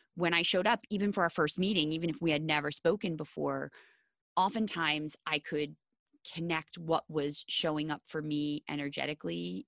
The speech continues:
in my body to what was going on with them. And that's when I knew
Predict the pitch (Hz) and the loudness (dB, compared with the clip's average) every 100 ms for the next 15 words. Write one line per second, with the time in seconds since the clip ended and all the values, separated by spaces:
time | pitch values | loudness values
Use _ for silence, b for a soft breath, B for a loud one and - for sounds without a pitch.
0 | - 160 156 139 135 190 294 320 B B | -6 -4 -4 -4 -4 -4 -4 -6 B B
1 | B _ _ - 185 175 160 165 156 156 | B _ _ -6 -2 0 -2 -2 -4 -4
2 | 147 143 135 143 - - - - - 202 | -4 -4 -6 -8 -6 -6 -6 -8 0 4
3 | 202 233 240 226 175 170 160 156 | 4 2 2 2 4 2 2 0